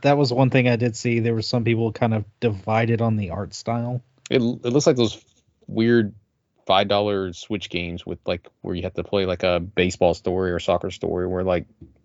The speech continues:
Speaker 2: you're doing, like, these weird, that's what it looks like. I don't know.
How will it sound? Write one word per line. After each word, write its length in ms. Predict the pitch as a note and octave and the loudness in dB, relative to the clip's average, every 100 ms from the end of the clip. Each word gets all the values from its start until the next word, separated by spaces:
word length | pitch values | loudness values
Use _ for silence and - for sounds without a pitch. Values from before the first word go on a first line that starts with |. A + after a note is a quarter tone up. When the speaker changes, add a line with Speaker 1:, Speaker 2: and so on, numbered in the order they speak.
| _ _ | _ _
Speaker 2:
you're 120 | G2 | -4
doing, 200 | F#2 F#2+ | -2 0
like, 140 | F#2 F2 | -2 -2
these 200 | F2+ - | -6 -2
weird, 320 | F#2 F2+ E2+ _ _ _ _ _ - | -2 0 -4 _ _ _ _ _ -2
that's 200 | G#2 - | 0 2
what 80 | E2 | -2
it 80 | C#2+ | -4
looks 160 | C#2+ | -6
like. 240 | C2+ C2 - | -6 -6 -8
I 40 | |
don't 160 | D#2 - | -10 -10
know. 120 | - | -14